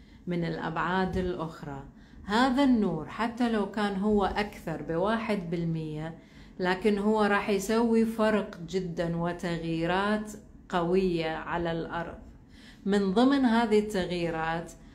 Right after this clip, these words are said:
بعد لا مجال لصراع القطبية، يعني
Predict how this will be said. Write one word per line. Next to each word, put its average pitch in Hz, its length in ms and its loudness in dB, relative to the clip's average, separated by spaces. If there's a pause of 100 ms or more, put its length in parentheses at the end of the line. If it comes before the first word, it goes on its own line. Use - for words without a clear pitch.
(160)
بعد 185 480 0
لا 214 320 4
مجال 214 580 4
لصراع 175 540 -2
القطبية، 165 720 -8 (300)
يعني 180 460 -2